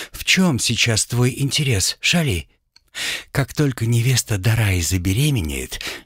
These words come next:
если забеременеет, тут же без шансов для всех женщин,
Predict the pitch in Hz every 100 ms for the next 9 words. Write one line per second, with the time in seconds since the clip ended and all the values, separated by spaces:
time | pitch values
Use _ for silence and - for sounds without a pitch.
0 | - - 139 131 143 131 147 175 143 90
1 | 76 73 73 - - _ _ - - -
2 | 170 196 123 143 139 104 120 - - 151
3 | 156 - 110 117 113 - 120 92 156 180
4 | - 135